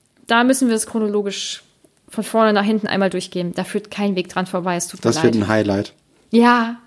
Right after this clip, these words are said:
Speaker 1: ja. Ah, wunderbar. Ach, schön.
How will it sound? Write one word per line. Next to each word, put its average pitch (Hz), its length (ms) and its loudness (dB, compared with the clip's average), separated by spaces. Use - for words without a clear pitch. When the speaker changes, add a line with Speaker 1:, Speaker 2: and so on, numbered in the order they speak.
Speaker 1:
ja. 208 360 -2
Ah, 202 380 -4
wunderbar. 180 480 -6
Ach, 226 520 -4
schön. 165 420 -6